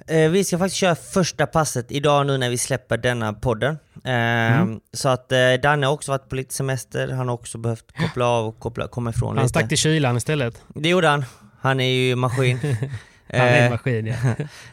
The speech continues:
Speaker 1: <laughs> eh, så att han åkte upp, eh, till norra delen av Sverige. Jag vet inte exakt vart
Speaker 2: Ja.
Speaker 1: han var, men han åkte upp med,
Speaker 2: Nej.
Speaker 1: eh, med Emma och lite kompisar.
Speaker 2: Mm.
Speaker 1: <clears throat>
Speaker 2: Nice.
Speaker 1: Så att, eh, det, det såg väldigt trevligt ut. Jag såg att han la ut, eh,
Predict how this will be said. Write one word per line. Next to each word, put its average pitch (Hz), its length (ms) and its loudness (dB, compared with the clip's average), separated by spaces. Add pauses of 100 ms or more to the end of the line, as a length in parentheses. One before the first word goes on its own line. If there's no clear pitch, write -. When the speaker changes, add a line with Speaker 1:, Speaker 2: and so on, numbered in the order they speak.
(200)
Speaker 1:
<laughs> - 100 0
eh, 123 180 4
så 135 140 -2
att 127 60 -6
han 147 160 2
åkte 135 260 -4
upp, - 140 -6 (160)
eh, 120 680 0
till 123 120 -6
norra 131 220 -2
delen 127 260 -2
av 113 80 -2
Sverige. 110 260 -4
Jag 107 80 -4
vet 123 120 -8
inte 143 100 -6
exakt 131 340 -8
vart 117 480 -2
Speaker 2:
Ja. 123 40 -4
Speaker 1:
han 123 80 -4
var, 123 240 -4
men - 120 -10
han 123 120 -2
åkte 120 240 -6
upp - 180 -12
med, 120 360 0
Speaker 2:
Nej. 101 100 -6
Speaker 1:
eh, 107 60 -8 (420)
med - 160 -4
Emma 107 640 0
och 98 140 -6
lite 104 160 -8
kompisar. - 320 -8
Speaker 2:
Mm. 104 300 -4 (880)
Speaker 1:
<clears throat> 113 360 0
Speaker 2:
Nice. - 540 -8
Speaker 1:
Så - 180 -4
att, 113 220 -2
eh, 120 60 2
det, 127 400 2
det 131 120 0
såg 131 140 -2
väldigt 127 300 -2
trevligt 120 320 -4
ut. - 340 -6
Jag 110 80 -12
såg 110 260 -6 (680)
att - 160 -8
han 110 120 -6
la 107 60 -2
ut, 104 280 -6
eh, 92 100 -6